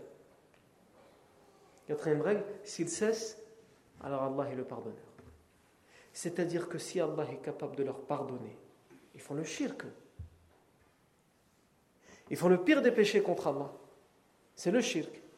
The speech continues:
S'ils sont capables de se repentir de leur shirk, et qu'Allah est capable de leur pardonner, vous êtes qui, vous, pour, euh, continuer, entre guillemets, les hostilités ? C'est ça aussi que le verset veut dire. Donc s'ils cessent, cessez.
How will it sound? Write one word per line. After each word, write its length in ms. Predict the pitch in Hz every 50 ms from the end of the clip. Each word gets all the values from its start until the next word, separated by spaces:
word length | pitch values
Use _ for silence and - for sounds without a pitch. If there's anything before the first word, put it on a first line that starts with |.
| -
S'ils 180 | - - - 196
sont 140 | 185 196 196
capables 320 | 196 185 185 196 185 165
de 80 | 165 170
se 140 | - - 175
repentir 560 | 151 170 170 - 175 165 - - 185 - - - - - - 156
de 100 | 160 160
leur 180 | 160 156 160
shirk, 280 | - - 147 127 - - - - - - - - - - - - - - - -
et 80 | 156
qu'Allah 380 | 151 - 175 170 180 185 175 - - - - - - -
est 60 | 151
capable 360 | 143 - 180 180 190 190 - -
de 60 | 160
leur 160 | 151 151 -
pardonner, 380 | - 151 139 151 151 175 226 254
vous 180 | 240 196 147 170
êtes 120 | 170 -
qui, 140 | - 214 202
vous, 180 | 170 170 202 202
pour, 320 | 202 - 175 160 156 151
euh, 260 | 147 139 139 139 139 - 160 156 - - - - _ _ _ _
continuer, 680 | - 156 147 151 - 151 147 143 139 139 131 123 - -
entre 220 | - 135 - - 143
guillemets, 240 | 135 135 135 131 123
les 160 | 120 113 123
hostilités ? 500 | 120 - - - 113 110 - - - - - - - _ _ _ _ _ _ _ _ _ _ _ _ _ _ _ _ _ _ _ _ _ _ _ _ _ _ _ _ _ _ _ _ _ _ _ _ _ _ _ _ _ _ _ _ _ _ _ _ _ _ _ _ _ _ _ _ _ _ _ _
C'est 180 | - - - -
ça 140 | - 226 233
aussi 220 | 240 - - -
que 100 | - -
le 60 | 123
verset 280 | 110 127 - - - -
veut 140 | - - -
dire. 100 | - - - - _ _ _ _ _ _ _ _ - - - - - _ _ _ _ _
Donc 100 | - 117
s'ils 160 | - - 147
cessent, 340 | - - - 233 233 233 -
cessez. 340 | - - - - - -